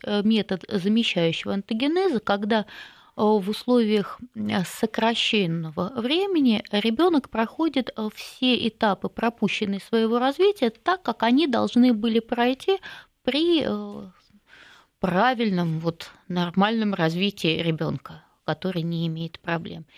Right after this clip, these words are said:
И многие функции детские, психические, которые развиты неравномерно,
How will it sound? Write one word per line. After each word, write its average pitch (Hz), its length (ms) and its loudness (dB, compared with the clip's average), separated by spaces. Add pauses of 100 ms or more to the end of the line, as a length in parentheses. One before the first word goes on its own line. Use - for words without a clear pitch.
(300)
И 233 240 4
многие 208 840 4
функции 190 720 0
детские, 175 540 -2
психические, - 720 -10
которые 175 600 -6 (640)
развиты 180 680 -2
неравномерно, 180 1120 -2